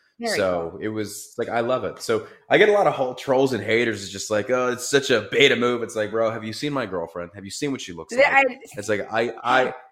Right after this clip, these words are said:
Speaker 2: I dance around the world with this woman. It's like, "You think I'm insulted by these little petulant basement dwellers?" It's like, "I, you mean nothing to me." It's like, "Your insults."
Speaker 1: They really
Speaker 2: It's
Speaker 1: do.
Speaker 2: like, "Should
Speaker 1: They
Speaker 2: I
Speaker 1: come
Speaker 2: go
Speaker 1: after
Speaker 2: cry?"
Speaker 1: him like, "He's
Speaker 2: Should
Speaker 1: a
Speaker 2: I go
Speaker 1: great
Speaker 2: cry in my,
Speaker 1: dad."
Speaker 2: yeah,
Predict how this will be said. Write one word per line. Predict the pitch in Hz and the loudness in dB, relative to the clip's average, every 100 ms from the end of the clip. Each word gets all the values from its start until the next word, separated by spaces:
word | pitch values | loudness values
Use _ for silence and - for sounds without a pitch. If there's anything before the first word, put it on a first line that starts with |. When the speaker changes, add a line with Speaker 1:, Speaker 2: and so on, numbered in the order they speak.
| - | 0
Speaker 2:
I | 127 | 2
dance | 143 165 156 147 | 4 0 -2 -2
around | 131 127 | 0 0
the | 120 | 0
world | 110 117 | 2 2
with | 110 | 0
this | 104 | -6
woman. | 107 101 | -8 -8
It's | 95 | -10
like, | 101 | -12
"You | |
think | 110 160 156 | -8 -4 -2
I'm | 131 | -2
insulted | 104 - 107 107 107 | -4 -4 -4 -4 -6
by | 98 | -8
these | 92 90 | -8 -10
little | 101 92 | -10 -10
petulant | - 107 107 95 - | -8 -8 -8 -12 -10
basement | 95 98 113 104 | -10 -10 -12 -10
dwellers?" | 104 107 107 | -6 -4 -4
It's | 107 | -6
like, | 104 101 | -8 -6
"I, | 104 104 | -6 -6
you | 104 | -10
mean | 113 107 | -8 -6
nothing | 92 87 87 | -8 -8 -12
to | - | -18
me." | 82 69 | -20 -20
It's | 78 | -20
like, | 95 104 | -14 -8
"Your | 107 | -6
insults." | 113 - 104 254 | -6 -6 -6 0
Speaker 1:
They | 349 381 | 0 2
really | 320 440 571 539 | 0 0 2 0
Speaker 2:
It's | - | 0
Speaker 1:
do. | 494 | 0
Speaker 2:
like, | |
"Should | 508 427 | 4 4
Speaker 1:
They | |
Speaker 2:
I | - | 6
Speaker 1:
come | |
Speaker 2:
go | - | 6
Speaker 1:
after | 311 | 8
Speaker 2:
cry?" | 294 | 4
Speaker 1:
him | 311 | 4
like, | 294 | 0
"He's | 294 403 | -2 -4
Speaker 2:
Should | - 165 | 4 6
Speaker 1:
a | |
Speaker 2:
I | 170 | 10
go | 180 | 8
Speaker 1:
great | 180 | 8
Speaker 2:
cry | 185 170 | 8 8
in | 170 | 8
my, | 160 143 | 6 4
Speaker 1:
dad." | |
Speaker 2:
yeah, | 143 117 | 4 2